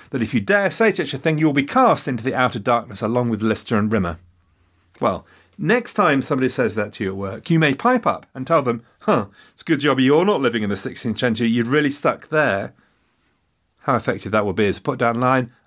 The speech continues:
I'm not prepared to say, but if you do try it, I would love to hear how it goes. I mean, I'd really love to hear it. Anyway, my point is that custom,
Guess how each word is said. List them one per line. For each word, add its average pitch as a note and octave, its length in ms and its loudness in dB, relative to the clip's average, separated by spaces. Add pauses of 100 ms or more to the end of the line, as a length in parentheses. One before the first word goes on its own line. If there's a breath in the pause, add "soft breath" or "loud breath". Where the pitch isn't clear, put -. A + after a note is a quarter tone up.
I'm A2 180 0
not G2+ 140 -2
prepared F#2+ 320 -4
to - 40 -10
say, E2+ 220 -4
but F#2+ 100 -4
if F#2+ 120 -6
you F#2+ 40 -8
do A3 200 2
try A#2 300 2
it, G#2 120 -6 (340 loud breath)
I G#2+ 120 0
would G2 120 -2
love G#2+ 140 0
to - 80 -8
hear G2 160 0
how F#2 160 -2
it F2 100 -4
goes. E2 360 -10 (500)
I - 40 -6
mean, F2+ 200 -4 (380)
I'd F#2 120 -4
really G#2 200 0
love E2+ 160 -8
to F#2 80 -10
hear E2+ 200 -8
it. F#2+ 140 -12 (720)
Anyway, F#2+ 260 -2 (380 soft breath)
my G#2 100 0
point D3+ 300 0
is C3 140 0
that - 140 -12
custom, F2+ 500 -4